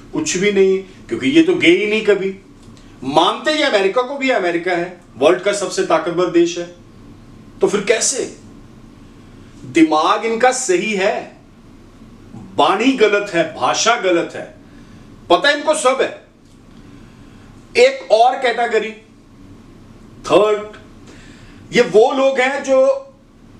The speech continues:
लोगों को तो बोलते हैं, "नहीं जी, हम तो विश्वास नहीं करते," लेकिन ये हमें फोन कर करके बड़ा बोलते हैं कि जब आएंगे तो ऑफिस में कोई नहीं होना चाहिए, आप प्लीज हमें time दीजिए। तो फिर वो क्या है?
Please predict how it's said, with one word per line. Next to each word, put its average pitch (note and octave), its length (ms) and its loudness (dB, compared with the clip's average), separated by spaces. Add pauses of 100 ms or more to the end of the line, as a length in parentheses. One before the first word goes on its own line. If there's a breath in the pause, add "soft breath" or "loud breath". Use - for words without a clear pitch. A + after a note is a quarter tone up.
लोगों G3+ 360 4
को B3+ 120 -2
तो B3+ 140 0
बोलते A#3 300 -2
हैं, B3+ 100 0
"नहीं A3+ 180 0
जी, B3+ 120 -6
हम A3 200 -4
तो A3 100 0
विश्वास D#3 500 0
नहीं G3+ 100 -6
करते," G#3+ 260 -2
लेकिन A3+ 260 0
ये A3+ 120 -2
हमें F3+ 280 -2
फोन G#3 240 0
कर G3+ 140 0
करके G#3 280 -4
बड़ा D#3 180 2
बोलते C#3+ 380 -4
हैं D3+ 240 -4
कि F3 100 -4
जब D#3+ 220 0
आएंगे E3 320 2
तो E3 100 -2
ऑफिस D#3 380 -2
में D#3+ 120 0
कोई D3+ 180 -2
नहीं E3 120 4
होना D3 240 -2
चाहिए, D3 380 0
आप C#3 220 0
प्लीज D#3 280 -2
हमें D3 340 -2 (340 loud breath)
time E3 280 2
दीजिए। D3+ 520 -2 (1700)
तो F#2+ 60 -12
फिर A#2+ 180 -4
वो A2+ 160 -2
क्या F#3+ 200 4
है? - 260 -8